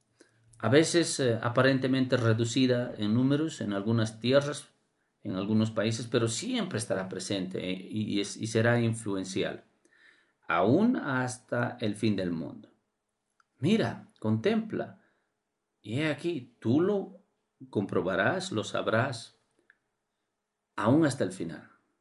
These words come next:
Queridos amigos, en este pasaje se, como se dice, como dice el dicho, es como que nos vemos a nosotros mismos en la fe y nada más.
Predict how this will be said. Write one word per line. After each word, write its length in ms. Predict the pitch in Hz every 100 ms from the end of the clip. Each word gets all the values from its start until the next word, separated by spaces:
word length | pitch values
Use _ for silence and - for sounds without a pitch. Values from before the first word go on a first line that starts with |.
| _ _ _ _ _ _ _ _ _
Queridos 400 | 110 147 165 -
amigos, 360 | 123 120 104
en 100 | 104
este 200 | 127 -
pasaje 680 | 175 113 127 113 117 107 92 - - _ _ _ _ _ _ _ - _ _ _
se, 640 | - 110 101 90 87 - _ _ _ _ _ _ _ _
como 200 | 101 104
se 140 | 110
dice, 640 | 107 117 117 107 92 - -
como 220 | 104 104
dice 500 | 117 123 135 123 -
el 160 | 95
dicho, 460 | 95 117 117 127 - _ _ _ _ _ _ _ _
es 140 | 107 -
como 400 | 127 135 135 131 - - _ _ _ _ _ _
que 140 | 101
nos 140 | 110
vemos 280 | 117 147 156
a 60 | 139
nosotros 420 | 123 123 117 113
mismos 580 | 120 120 123 113 - _
en 240 | 110 104
la 80 | 95
fe 200 | 95 131
y 100 | 113
nada 260 | 101 90 85
más. 480 | 78 - - -